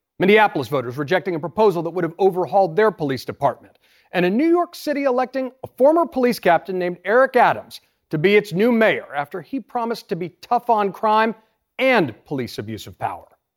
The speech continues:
What a concept. The big cities are not the liberal stereotypes that are presented on right-wing talk T V, but they know high crime and lawlessness can function as a political recruitment tool for the G O P,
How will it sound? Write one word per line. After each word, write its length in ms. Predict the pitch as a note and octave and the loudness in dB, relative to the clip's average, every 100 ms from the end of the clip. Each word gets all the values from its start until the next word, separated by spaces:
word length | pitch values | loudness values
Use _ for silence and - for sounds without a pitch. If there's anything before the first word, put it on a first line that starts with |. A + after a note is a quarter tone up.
| _ _ - | _ _ -4
What 140 | D3 | -2
a 60 | E3 | 0
concept. 640 | D#3+ G#2+ - - - _ _ _ _ _ _ _ | -2 -4 -6 -18 -20 _ _ _ _ _ _ _
The 60 | G3+ | -6
big 180 | E4+ C#4+ | -2 0
cities 280 | C#4+ G3+ D#3+ | 4 4 4
are 80 | |
not 260 | F3 E3+ E3+ | 4 4 2
the 80 | C3 | -4
liberal 440 | B2+ D#3+ D3 C#3 | 0 2 2 2
stereotypes 800 | - - D#3+ C#3 B2+ D3 A#2 - - _ | 0 4 4 4 0 -2 -2 -4 -16 _
that 100 | - | -4
are 40 | C#3+ | -2
presented 400 | D#3 C#3 F3+ D#3 | 0 2 2 2
on 140 | C#3 | 2
right-wing 420 | D3 D3+ D3+ B2+ | 2 0 -2 -10
talk 300 | A#2+ D#3 C3 | -4 -2 -2
T 140 | - C#3+ | -4 -6
V, 420 | A#2+ D3+ G#2 _ _ _ _ _ | -2 -4 -4 _ _ _ _ _
but 100 | F3+ | -6
they 80 | D#4 | -2
know 200 | E4 G#3+ - | 0 -2 -8
high 300 | - - G#3+ | -8 2 2
crime 480 | G3 - F#3+ D3+ A2 | 2 0 0 2 -2
and 80 | A#2 | -6
lawlessness 760 | B2+ F3+ G3+ C#3 - A2+ - - _ _ _ | 2 4 4 2 -4 -16 -20 -20 _ _ _
can 180 | - F3 | -8 -4
function 400 | - B3+ B3+ A#3+ | 2 2 2 -6
as 120 | F#3 | -6
a 60 | D#3+ | -6
political 560 | - G#3+ C4 E4 B3+ A3+ | -8 -6 -6 -6 -6 -6
recruitment 600 | F#3+ - B3+ A#3 A#2+ A#2+ | -6 -4 -4 -4 -8 -8
tool 200 | D3 A#2 | -4 -4
for 140 | - | -4
the 80 | C3 | -4
G 200 | A#2+ E3 | 2 4
O 100 | C#3 | 4
P, 440 | - D#3 B2+ G#2 | 0 -2 -2 -4